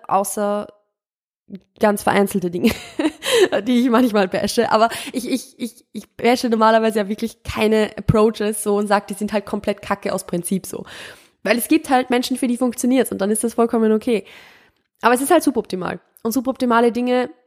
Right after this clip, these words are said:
ja, es könnte halt besser sein so, obviously. Aber was ich eigentlich damit sagen möchte, eigen-, also auch suboptimale Dinge funktionieren. Auch Dinge, die nicht perfekt optimiert sind und bis aufs kleinste Detail perfektioniert sind, funktionieren.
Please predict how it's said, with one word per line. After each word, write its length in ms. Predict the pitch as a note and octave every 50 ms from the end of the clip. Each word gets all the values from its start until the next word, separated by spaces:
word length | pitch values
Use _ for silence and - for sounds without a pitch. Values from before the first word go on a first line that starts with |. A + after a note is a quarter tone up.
| _ _ _
ja, 340 | _ - A3+ A3+ A3 - - -
es 100 | - -
könnte 240 | - C4 C#4 -
halt 120 | D#4 D4+ D4
besser 260 | A#3 A#3 - F#3 F3+
sein 220 | - F3 - -
so, 220 | F3 - - - - -
obviously. 480 | G#3+ G#3 F#3+ F3 - - - - - -
Aber 480 | - - - - G3+ A3 A#3+ C#4+ E4+ E4 - _ _ _ _ _ _ _ _ _ _ _ _ _ _ _ -
was 160 | G3+ A3 G#3
ich 120 | G#3+ G3+
eigentlich 220 | - G#3 G#3+ G#3+ G3+
damit 160 | G#3+ G3+ G3+
sagen 220 | G3 F#3 F3+ G#3
möchte, 380 | G#3+ G#3+ A3 - - B3 B3+ - - -
eigen-, 340 | F#3+ F#3+ G#3 G#3+ A#3 A3+ - _ -
also 140 | - G#3+ - -
auch 200 | - G#3 A#3+ -
suboptimale 640 | - - C4+ - A3 - - A3+ G#3+ G#3 G#3 G#3
Dinge 180 | G3+ A3+ A3+ A3+
funktionieren. 540 | - A3+ G#3+ - - A#3+ A#3+ A#3+ G3+ G#3+ G3+ _ _ _ _ _ _ _ _ _ _ _ -
Auch 400 | - - A3+ B3+ C4 - - - _ _
Dinge, 600 | - G3+ F#3+ - C4+ C4+ C4 C4+ C4+ C4+ C#4 C#4 C#4 -
die 380 | G#3 G3+ A#3 A3+ A3+ A3+ - -
nicht 500 | A3 A#3 B3 C4+ D4+ - - - - - - G#3+ -
perfekt 640 | - B3 A3+ A3+ - - A#3+ C#4+ D4 - - - -
optimiert 520 | A#3 - - - A#3 A#3+ B3+ C#4 D4+ D4
sind 400 | - - G#3+ A3+ A#3 B3+ C4 B3+
und 320 | - - G#3 G#3+ A3+ - -
bis 260 | - B3 - - -
aufs 280 | - A3+ A3+ - - -
kleinste 420 | - - A#3 G#3+ A3+ B3 - A#3
Detail 300 | A#3+ A3+ - A3 A3+ A3+
perfektioniert 640 | - - B3 B3+ - B3+ - - - A3 G#3 G3+
sind, 160 | - A3+ A3+ -
funktionieren. 600 | - A3+ G3 - - G#3 G3+ G#3+ A3+ F#3 D#3+